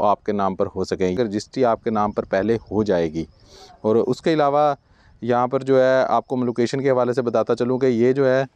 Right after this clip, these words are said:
इब्ने सीना हॉस्पिटल से तकरीबन एक किलोमीटर का सफ़र है। मैं यहाँ से बाइक पर आया हूँ, मैंने बाइक पर जो है मीटर भी नोट किया, तकरीबन एक किलोमीटर बनता है। और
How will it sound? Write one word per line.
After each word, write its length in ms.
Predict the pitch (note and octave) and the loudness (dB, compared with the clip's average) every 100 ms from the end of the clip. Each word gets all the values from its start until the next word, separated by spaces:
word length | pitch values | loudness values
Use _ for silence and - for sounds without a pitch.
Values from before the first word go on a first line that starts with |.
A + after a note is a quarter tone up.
| _ _ _ - | _ _ _ -10
इब्ने 260 | B2 C#3 D3 | -4 -2 -2
सीना 220 | C#3 C#3 | 0 0
हॉस्पिटल 500 | B2+ B2+ - C3 C3+ B2+ | 0 -2 -2 0 0 2
से 180 | C3+ B2+ | 0 0
तकरीबन 680 | A#2+ A#2 A#2+ B2+ C3 B2+ A#2 _ _ _ - | -2 0 0 0 0 -2 -4 _ _ _ -2
एक 200 | D#3+ E3 | -2 0
किलोमीटर 400 | D#3+ C#3 A#2 A2+ | -2 0 0 0
का 100 | A2 | 0
सफ़र 320 | F2+ - G2+ | -2 -2 0
है। 100 | A2 - _ _ _ | 0 -4 _ _ _
मैं 400 | - A2+ A#2+ A#2+ | -6 -2 0 0
यहाँ 300 | A2 A2 A2 | 0 0 0
से 100 | A2 A#2+ | 0 -2
बाइक 420 | F2 G2 G#2+ G#2+ - | -2 0 2 2 0
पर 100 | A#2+ | 2
आया 180 | A2+ | 2
हूँ, 180 | A#2+ B2 | 2 2
मैंने 180 | A#2+ A2+ | 2 2
बाइक 220 | A2 G#2 G2+ | 2 2 2
पर 60 | A#2 | -2
जो 160 | A2+ A2+ | 2 2
है 60 | |
मीटर 220 | A2+ G2+ A#2 | 2 0 0
भी 100 | A#2+ | 0
नोट 220 | A#2 A2+ | 0 0
किया, 200 | A#2 A#2+ | 0 2
तकरीबन 340 | A#2 A2+ A2 | 2 0 0
एक 120 | G#2+ | 0
किलोमीटर 380 | - A2 A2+ G2+ | 0 0 2 0
बनता 300 | G#2+ G#2 G2+ | 0 0 2
है। 120 | A#2+ A#2+ _ _ _ _ _ | 0 0 _ _ _ _ _
और 160 | G#2 A2 | 0 2